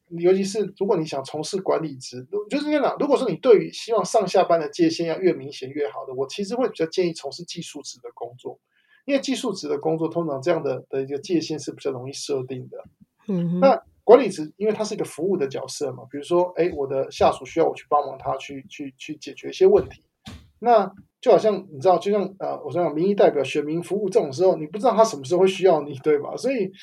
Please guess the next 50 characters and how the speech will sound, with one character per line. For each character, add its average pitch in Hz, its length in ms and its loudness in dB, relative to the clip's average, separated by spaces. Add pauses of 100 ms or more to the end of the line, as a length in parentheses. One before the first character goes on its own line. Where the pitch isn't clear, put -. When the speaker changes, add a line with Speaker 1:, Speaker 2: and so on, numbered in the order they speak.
(320)
Speaker 1:
既 311 140 4
然 180 180 8
你 147 140 -10
选 160 260 -4
择 170 160 2
做 190 180 6
管 165 240 2
理 151 120 -4
职 135 180 -14
这 170 80 0
样 180 140 2
的 139 100 -6
一 135 60 -12
个， 139 200 -4 (200)
一 156 80 -14
个 151 180 -2
类 170 100 0
似 160 160 -4
一 151 60 -4
个 143 80 -6
服 - 180 -10
务 202 120 -2
其 - 160 -10
他 160 160 4
人 131 180 -4
的 131 80 -2
一 131 60 -10
个 131 140 -8
这 151 100 -8
个 139 100 0
角 123 220 -10
色 143 240 -2
的 131 100 -6
时 127 140 -10
候， 143 120 -2
其 156 140 -12
实 170 160 -8
你 143 260 -12
的 - 100 -18
界 180 200 2
限 160 220 -2
本 - 100 -14
来 127 100 -12
就 139 140 -8
会 143 80 -4
越 143 140 -2
来 120 80 -8
越 139 120 -4
模 - 100 -14
糊， - 280 -20